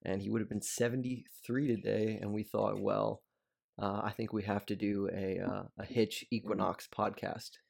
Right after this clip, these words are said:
Speaker 2: Yeah, no,
Speaker 1: Um,
Speaker 2: we, we, we got into some, um, atavisms of Hitch and, you know, our, some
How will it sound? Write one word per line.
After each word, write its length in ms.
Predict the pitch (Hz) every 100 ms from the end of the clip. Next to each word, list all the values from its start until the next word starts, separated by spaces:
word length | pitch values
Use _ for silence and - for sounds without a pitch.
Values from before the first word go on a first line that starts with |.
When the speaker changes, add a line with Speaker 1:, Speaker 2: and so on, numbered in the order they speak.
| _ _ _ _ -
Speaker 2:
Yeah, 220 | 120 113
no, 200 | 113 110
Speaker 1:
Um, 60 | 107
Speaker 2:
we, 220 | 110 101
we, 180 | 113 107 -
we 80 | 107
got 220 | 110 107
into 580 | 104 104 - 104 98 - _ - _ _
some, 480 | - - 104 98 98 - - - - _ _ -
um, 560 | 98 95 95 95 95 95 _ -
atavisms 760 | 104 104 95 101 92 92 92 95
of 200 | 90 90 - _ - - _ _ _
Hitch 440 | - 101 - - -
and, 300 | 95 92 90 -
you 80 | 98
know, 260 | 95 95 98
our, 220 | 98 95 - _ _
some 360 | - 101 95